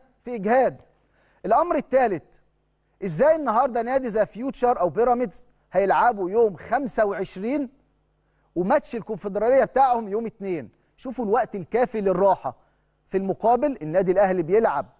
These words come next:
يوم سبعة، يوم سبعة وعشرين وهلعب يوم واحد.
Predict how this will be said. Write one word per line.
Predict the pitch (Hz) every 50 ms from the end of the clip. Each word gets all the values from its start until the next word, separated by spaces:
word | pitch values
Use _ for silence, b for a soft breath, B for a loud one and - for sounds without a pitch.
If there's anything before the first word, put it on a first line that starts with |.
| _ _ _ _ _ _ -
يوم | 180 214 226
سبعة، | - - 247 269 277 269 262 277 294 254 - _ _ _ _ _ -
يوم | 196 214 240 254
سبعة | 220 - 226 226 240 226 220
وعشرين | 208 196 190 - - 202 254 311 330 311 226 - _ _ _ _ _ _ _ _ _
وهلعب | - 165 185 240 277 226 220 196
يوم | 214 220 208 190
واحد. | 180 170 143 - 107 87